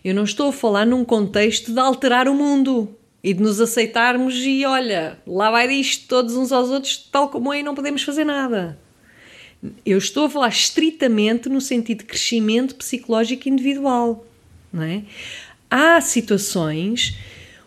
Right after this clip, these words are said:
onde nos é extremamente difícil conseguir fazer esse passo de crescimento.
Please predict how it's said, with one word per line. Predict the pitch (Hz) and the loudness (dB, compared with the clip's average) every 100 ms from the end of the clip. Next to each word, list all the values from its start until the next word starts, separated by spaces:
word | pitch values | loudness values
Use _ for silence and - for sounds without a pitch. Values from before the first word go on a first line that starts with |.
| _ | _
onde | 233 254 254 208 226 202 170 | -2 2 2 0 2 2 0
nos | 180 233 233 | 0 0 0
é | 233 | -2
extremamente | 208 - - 330 349 311 277 254 226 | 0 -2 -2 0 0 2 0 -2 -4
difícil | 208 - - 208 180 - 226 233 | -6 -8 -8 -8 -6 -4 -4 -4
conseguir | - 285 311 269 - 196 208 220 240 277 311 320 - - - - | -2 0 0 0 -2 0 2 4 4 4 2 2 -4 -8 -8 -10
fazer | - 240 196 202 240 | -2 0 0 2 2
esse | 294 - - | 0 -4 -2
passo | 277 277 - | -2 -2 -4
de | - | -10
crescimento. | - - 320 320 302 269 - | -6 -2 0 0 0 -4 -16